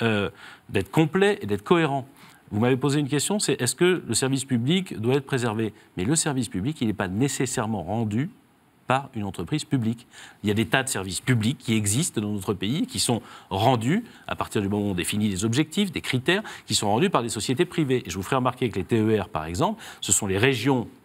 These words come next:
qui payent et qui fixent les lignes, les petites lignes, et cetera. C'est pas ce projet de loi. Donc s'il y a des petites lignes qui sont abandonnées, ce sont les régions qui les abandonneront.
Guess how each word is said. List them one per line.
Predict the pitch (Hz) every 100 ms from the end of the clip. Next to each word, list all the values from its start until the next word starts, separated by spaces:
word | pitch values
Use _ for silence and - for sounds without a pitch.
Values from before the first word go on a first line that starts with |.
| _ -
qui | 92
payent | - 117 92 85
et |
qui | -
fixent | - 160 -
les | 98
lignes, | 95 123 95
les | 85
petites | 101 113 98
lignes, | 107
et | 90
cetera. | - 82 180
C'est | 202 -
pas | 180
ce | 175
projet | 180 175
de | 165
loi. | 160 156 - - -
Donc | 87
s'il | - 160
y |
a |
des | 143
petites | 139 139 139
lignes | 135 120
qui | 113
sont | 107 98
abandonnées, | 92 95 156
ce | 214 107
sont | 98
les | 92
régions | 180 175 160
qui | -
les | 110
abandonneront. | 101 101 101 98 101